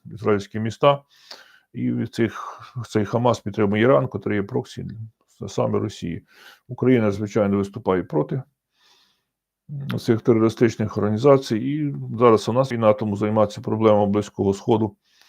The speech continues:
в Україні. Зараз про це думати якось не з руки, на своїх купа проблем. І йде війна, йде жорстке протистояння з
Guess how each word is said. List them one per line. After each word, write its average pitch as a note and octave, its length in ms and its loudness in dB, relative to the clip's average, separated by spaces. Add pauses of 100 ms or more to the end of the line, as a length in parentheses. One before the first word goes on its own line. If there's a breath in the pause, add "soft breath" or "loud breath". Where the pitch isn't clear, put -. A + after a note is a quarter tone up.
(560 soft breath)
в G#2+ 320 -20
Україні. G#2+ 540 0 (360)
Зараз G#2+ 240 2
про G#2 140 -8
це G2+ 140 0
думати G#2 360 0
якось G2 280 -4
не G2+ 80 -2
з G2 60 0
руки, C3 360 2
на A2+ 160 -4
своїх G#2+ 340 -6
купа G#2 280 -10
проблем. B2 480 0 (1080 loud breath)
І A2 480 -2 (460 loud breath)
йде G#2+ 240 4
війна, B2+ 580 0 (120)
йде A2 380 -6
жорстке G#2+ 440 -2
протистояння A#2 800 -2
з A#2 400 -4